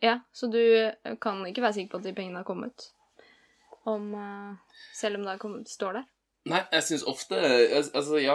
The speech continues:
Speaker 2: i utgangspunktet så er det ganske nyttig, men, eh, nå blir det jo mye Vipps-prat, da. Det snakket vi om i forrige episode også. Men
Speaker 1: Ja.
Speaker 2: for eksempel når man har, eh, vi har ofte sånn på,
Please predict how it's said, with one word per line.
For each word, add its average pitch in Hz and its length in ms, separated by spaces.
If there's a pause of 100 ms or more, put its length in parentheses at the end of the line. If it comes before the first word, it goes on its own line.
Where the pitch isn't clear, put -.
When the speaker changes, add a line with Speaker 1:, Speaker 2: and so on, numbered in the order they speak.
Speaker 2:
i 135 180
utgangspunktet 131 460
så 127 40
er 127 40
det 143 80
ganske 127 240
nyttig, 120 240
men, 101 220
eh, 104 280
nå 117 140
blir 123 140
det 95 80
jo 92 60
mye 98 200
Vipps-prat, - 420
da. 120 120
Det 127 120
snakket 104 220
vi 110 80
om 101 100
i 95 60
forrige 101 240
episode 92 240
også. 92 200 (180)
Men - 100
Speaker 1:
Ja. 285 60
Speaker 2:
for 120 60
eksempel 110 280
når 101 60
man 98 120
har, 101 220
eh, 95 720
vi 104 140
har 107 180
ofte 98 320
sånn 101 160
på, 95 160